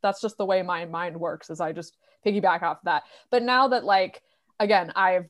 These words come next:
gotten to rewatch the show and, and time has passed, I'm able to focus a little bit more on the individual characters and the individual actors, and I become an even bigger Jordan fan in his work outside of the show and stuff like that. So, uh, I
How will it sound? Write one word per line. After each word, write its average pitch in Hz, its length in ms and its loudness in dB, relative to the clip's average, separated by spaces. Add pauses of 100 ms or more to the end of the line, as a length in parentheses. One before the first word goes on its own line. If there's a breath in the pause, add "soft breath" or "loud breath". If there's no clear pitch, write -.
(100)
gotten 190 320 2
to 190 340 -6
rewatch 226 440 2
the 220 100 -10
show 196 340 2
and, 185 180 -4
and 185 160 -6
time 196 260 -2
has - 100 -12
passed, 180 340 0
I'm 185 140 0
able 190 220 -4
to 190 60 -4
focus 185 360 -2
a 185 40 -6
little 185 180 -4
bit 175 140 -4
more 175 220 -10
on 165 100 -14
the 165 80 -10
individual 165 400 -8
characters 277 520 2
and 208 80 -6
the 196 40 -4
individual 185 400 -4
actors, 180 440 -2
and 180 100 -8
I 170 80 -4
become 185 460 -4
an 185 100 -8
even 180 240 -6
bigger 180 400 -4 (260 soft breath)
Jordan 185 360 -2
fan 175 400 -8
in 175 140 -10
his 175 200 -10
work 165 240 -6
outside 180 380 -4
of 156 80 -12
the 196 80 -16
show 285 300 2
and 226 100 -4
stuff 214 180 -8
like 190 200 -4
that. 180 260 0 (300 soft breath)
So, 180 640 2
uh, 170 460 0 (100)
I 170 600 -2